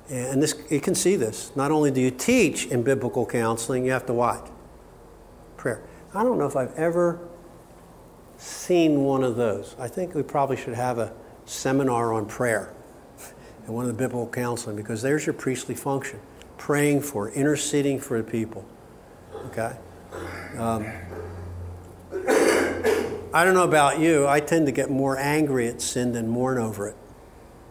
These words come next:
You know? I, I really need to, to be grieved. And I really need to intercede for people, especially those that despitefully use you. Okay? So,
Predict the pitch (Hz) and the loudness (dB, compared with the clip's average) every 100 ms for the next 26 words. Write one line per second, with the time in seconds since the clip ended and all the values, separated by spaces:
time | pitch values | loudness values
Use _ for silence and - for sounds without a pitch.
0 | - - - - - - - - 117 127 | -20 -20 -20 -20 -20 -20 -20 -12 -10 -10
1 | - - - - - - - - - - | -14 -20 -20 -20 -20 -20 -20 -20 -20 -12
2 | 123 131 123 143 139 131 139 131 120 113 | -6 -2 2 2 4 4 2 2 0 0
3 | 117 - 113 113 113 123 127 107 101 - | -4 -8 -4 -4 0 0 0 -2 -8 -16
4 | - - - - - 127 127 139 127 135 | -20 -20 -20 -20 -8 -2 0 2 4 4
5 | 135 147 143 131 120 - 131 127 120 - | 2 -2 -2 -2 -2 -2 0 0 -2 -6
6 | 117 - 127 123 110 92 - - - - | -10 -4 -2 -2 -4 -10 -12 -20 -20 -20
7 | - - - 143 143 120 113 120 110 107 | -12 -8 0 0 0 -4 -4 -4 -6 -8
8 | 110 - 120 120 120 120 113 110 123 123 | -10 -4 -2 -2 -4 -6 -4 -2 -2 -4
9 | 113 101 - - - - 120 127 - - | -6 -14 -16 -20 -20 -18 -16 -16 -20 -20
10 | - - - - 165 127 104 | -20 -20 -6 2 4 4 2